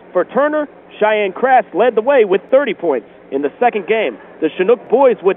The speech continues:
top Turner ninety-one to thirty. Shane Kimmel had fifteen for the Tornadoes. Austin Welsh added ten points. For Chinook, Ethan Bell scored twenty-five, Toby Niederreger added twenty.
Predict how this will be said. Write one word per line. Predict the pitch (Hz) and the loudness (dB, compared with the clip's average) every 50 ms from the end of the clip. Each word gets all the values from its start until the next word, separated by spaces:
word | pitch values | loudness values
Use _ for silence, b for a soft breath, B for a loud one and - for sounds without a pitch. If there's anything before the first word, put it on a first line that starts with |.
| - - | -2 -2
top | - 269 277 - - - | 0 0 0 -2 -4 -4
Turner | - 262 285 285 254 214 180 | -2 -2 0 2 2 0 0
ninety-one | 180 226 269 311 320 262 240 208 170 175 190 190 190 180 - - - | 0 0 0 0 0 0 -2 -2 -2 0 -2 -2 -2 -6 -10 -6 -4
to | 185 170 - - | -4 -4 -2 -2
thirty. | 214 226 233 202 135 98 - - - - - - | 2 2 2 2 0 -4 -10 -16 -20 -20 -14 -6
Shane | - 202 202 196 - | -4 -2 -2 -2 -2
Kimmel | - 220 226 220 208 190 | -2 -2 -2 0 0 0
had | 196 196 185 - - - | 0 0 -2 -2 -4 -8
fifteen | 294 330 - - - 233 220 214 214 214 - - - - - | -10 -10 -10 -10 -8 -6 -4 -4 -4 -6 -8 -12 -20 -20 -6
for | - 180 175 | -4 -4 -2
the | 156 | -2
Tornadoes. | - - 170 160 208 247 247 165 139 123 - - | -2 -4 -2 0 2 2 2 2 0 -2 -2 -2
Austin | - 254 262 247 - - 208 214 | 0 0 0 0 -2 -6 -4 -2
Welsh | 277 294 277 247 - - - - - - - - - | 0 0 0 0 -2 -6 -14 -20 -20 -20 -20 -6 -2
added | - 180 175 165 156 - - | 0 0 0 -2 -4 -6 -4
ten | 208 262 240 185 | -4 -4 -4 -4
points. | - 160 147 117 101 - - - - - - | -4 -4 -4 -4 -6 -12 -18 -20 -16 -4 0
For | 151 147 | 0 0
Chinook, | - - 147 170 233 254 - - - - | 0 0 0 0 0 0 0 -4 -8 -6
Ethan | 262 285 - 175 156 160 | -6 -6 -4 -6 -4 0
Bell | 208 233 254 240 - | 0 2 2 0 0
scored | - 196 180 - - | -2 -2 -2 0 -2
twenty-five, | - 226 190 175 - - 269 277 277 262 220 - | -2 -4 -4 -4 -4 0 0 2 2 2 0 0
Toby | - 277 294 269 220 | 0 0 0 0 -2
Niederreger | 180 180 208 262 277 240 226 247 233 240 247 233 - | -6 -6 -6 -2 -2 0 0 0 0 0 0 0 0
added | 214 220 214 226 202 - - | 0 2 2 0 0 -2 -2
twenty. | 196 202 180 - - | -2 0 0 -2 -6